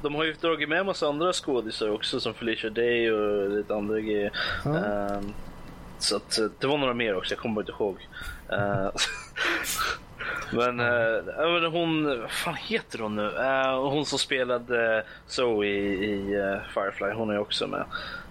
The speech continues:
Speaker 1: Eh, så
Speaker 2: Ja,
Speaker 1: att,
Speaker 2: Zoe, vem var det av dem, tänkte jag säga.
Speaker 1: det är hans, eh, det är frun till Wash.
Speaker 2: Ja, just det, just det, just det, just det. Ja, jo, jo, jo. Jag tänkte säga, vad, för jag visste vad hon hette. Eh, och hon som var dottern till doktorn, eller syster till doktorn, så var det.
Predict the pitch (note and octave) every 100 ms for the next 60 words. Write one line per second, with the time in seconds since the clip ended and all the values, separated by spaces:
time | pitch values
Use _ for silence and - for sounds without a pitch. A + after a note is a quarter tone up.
0 | - F#2 F2+ F2+ - C3+ D#3 C#3 C3 F3+
1 | F#3 C#3+ C#3 C#3 C#3 C#3+ D3 A#2 G#2+ G#2
2 | B2 A2+ A2 A2+ G2 G#2 - - - C#3+
3 | D3 C3+ B2 - C3 B2+ B2+ A#2+ A2+ A2
4 | - B2 A#2+ A2+ A2 G#2 A2 - B2 G2+
5 | F#2+ - G#2 F#2+ F#2+ G2+ A2+ - - -
6 | - - E3+ F#3+ D#3+ D#3+ D#3 C#3+ C3 B2+
7 | B2+ A2 G#2+ - G2+ A#2 A2+ B2+ C#3+ C3+
8 | B2+ C3 B2+ B2+ B2+ B2+ C#3+ C3 C3+ C3
9 | C3+ C3 D#3 D#3+ E3 F#3 E3+ E3 G3 D#3+
10 | C#3+ B2+ - C3 B2 B2+ - - - C3
11 | B2+ B2 C3+ B2+ D3 C#3 C#3+ C#3 C3+ C3+
12 | C3 C3 C3 - D3 C#3 C3 C3+ C3 C#3
13 | C3 A#2+ A2+ - F3 - A3+ C#3+ B2+ A2
14 | - A2 D#3+ B2 G2+ G2